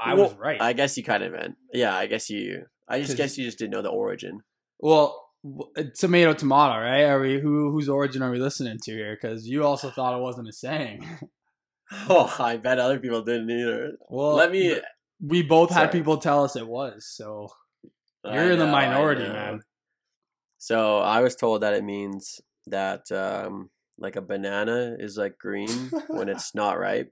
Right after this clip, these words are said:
Speaker 2: <laughs> like, when it's new, <laughs> like, not, like, new,
Speaker 1: Oh, when it's
Speaker 2: young, like,
Speaker 1: new, new. So, so it essentially means what I said.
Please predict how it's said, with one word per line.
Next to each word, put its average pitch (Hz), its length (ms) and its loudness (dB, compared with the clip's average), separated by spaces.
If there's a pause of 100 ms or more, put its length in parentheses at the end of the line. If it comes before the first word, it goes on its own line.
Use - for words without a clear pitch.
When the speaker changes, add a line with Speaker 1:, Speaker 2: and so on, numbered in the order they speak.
Speaker 2:
<laughs> - 60 -20
like, 170 300 -4
when 131 160 2
it's - 160 -8
new, 113 460 -2 (200)
<laughs> 220 480 0
like, 139 160 0
not, 127 320 2
like, 123 280 -4
new, 117 200 0
Speaker 1:
Oh, 175 220 6
when 156 100 2
it's 156 200 0
Speaker 2:
young, 143 140 2
like, 151 100 4
Speaker 1:
new, 160 500 4
new. 151 460 -2
So, - 240 -12
so 135 240 -6
it 131 120 -8
essentially 147 520 -2
means 139 300 2
what 123 120 -4
I 120 120 -2
said. 131 320 -8